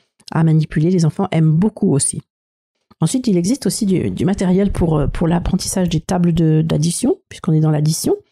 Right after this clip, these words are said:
Donc, euh, il y a des petites barres, des petites barres que l'on range et que l'on pose sur un grand tableau. Et, euh, par exemple, si on fait la table de trois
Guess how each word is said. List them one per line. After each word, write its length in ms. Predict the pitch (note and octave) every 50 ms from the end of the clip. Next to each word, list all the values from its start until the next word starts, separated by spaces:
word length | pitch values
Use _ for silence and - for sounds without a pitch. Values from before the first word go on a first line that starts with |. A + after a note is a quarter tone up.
| _ _ _ _ - _ -
Donc, 240 | E3 E3 D3 -
euh, 200 | E3 E3 F3 E3+ - - - _ _ _ _ _ _ _ _ _ -
il 60 | C3
y 20 |
a 40 | C#3+
des 100 | D3 D#3
petites 360 | - - F3+ - - - -
barres, 460 | E3 F#3+ F3 F#3 - - - E3+ F3+ - - _ _ _ - - -
des 80 | F#3
petites 220 | D#3 - - D#3 D3+
barres 180 | F3+ F3+ -
que 100 | - -
l'on 140 | D#3+ D#3 D#3
range 380 | D3+ F3+ D#3+ F3+ A#3+ D4+ - -
et 80 | - F3
que 100 | - F#3+
l'on 140 | F3+ F3 E3+
pose 240 | - - C4+ D4
sur 180 | - - F3+ E3+
un 120 | E3 D#3+
grand 340 | D#3+ - - - - C4 E4
tableau. 400 | D#4+ - G#3 F#3+ E3+ D#3+ E3 - - _ - - - - - _
Et, 240 | G#3 G3 G#3+ A3 F#3
euh, 280 | E3 D#3+ D#3+ D#3+ D#3+ D#3
par 160 | - D3 C#3+
exemple, 220 | C#3+ D3 F3 A3
si 100 | - -
on 40 | E3
fait 120 | - D#3+
la 100 | D#3+ D#3+
table 240 | - E3+ E3 E3 E3
de 100 | D#3+ E3+
trois 480 | D#3+ - - - F3+ E3 - E4 -